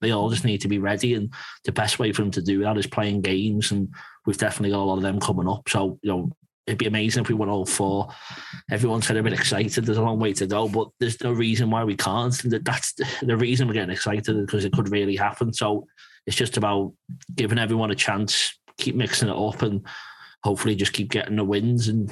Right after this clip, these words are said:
fingers crossed, we'll see how many trophies we got from the start of June.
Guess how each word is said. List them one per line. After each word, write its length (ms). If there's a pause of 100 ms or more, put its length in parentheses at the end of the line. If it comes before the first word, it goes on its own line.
(100)
fingers 540
crossed, 300
we'll 100
see 180
how 140
many 260
trophies 680
we 120
got 220
from 260
the 60
start 300
of 80
June. 260